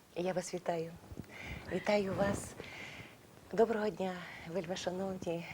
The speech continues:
високодостойні посестри і побратими. Перш за все, від імені рун віри, рідної української національної віри, хочу привітати вас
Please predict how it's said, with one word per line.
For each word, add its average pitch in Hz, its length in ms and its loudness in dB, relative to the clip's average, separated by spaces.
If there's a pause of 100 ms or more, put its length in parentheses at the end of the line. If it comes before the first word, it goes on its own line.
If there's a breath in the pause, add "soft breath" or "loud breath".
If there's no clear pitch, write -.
(200 loud breath)
високодостойні 175 960 0 (500 loud breath)
посестри 170 580 -2 (120)
і 175 60 -6
побратими. 165 640 0 (360 loud breath)
Перш 214 180 6
за 185 140 2
все, 185 360 2 (480 loud breath)
від 180 280 2
імені 175 640 2 (580 loud breath)
рун 180 280 4
віри, 175 400 8
рідної 175 340 4
української 175 640 2
національної 165 600 4
віри, 185 240 2
хочу 175 280 -4
привітати 175 600 2
вас 165 200 4